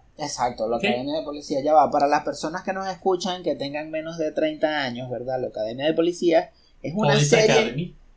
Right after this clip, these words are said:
Speaker 1: es una serie de películas cómicas que salieron en los ochenta. Los ochenta era una época muy distinta a esta.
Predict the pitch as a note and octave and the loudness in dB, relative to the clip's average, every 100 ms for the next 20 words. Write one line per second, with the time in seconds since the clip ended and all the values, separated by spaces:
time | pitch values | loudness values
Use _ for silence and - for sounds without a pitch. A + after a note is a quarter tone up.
0 | - - E3+ G#3+ A3 A3+ - - G3+ G3 | -20 0 2 4 2 2 2 4 4 4
1 | G3+ G#3 F#3 F#3 D#3+ E3 - F3+ F#3 - | 0 2 2 4 2 2 2 2 2 2
2 | F#3+ E3+ E3+ F3 F#3+ F#3+ D3 C3+ A#2+ B2 | 2 4 0 0 0 0 -6 -4 -2 -4
3 | C3 C#3 E3 D#3 F#3 D3 D3 D3+ - - | -4 -4 -4 -2 -2 0 0 0 -4 -20
4 | - - B2+ B2+ C3 A2 A#2 B2 C3 C3+ | -8 0 2 2 0 0 0 0 0 -4
5 | C3+ C3 C3 C#3 C#3 C3+ C3+ C#3+ C3 C3+ | -6 -6 -2 0 -2 -8 -6 -6 -2 2
6 | C#3 C3+ - B2 B2+ | 4 2 0 -4 -4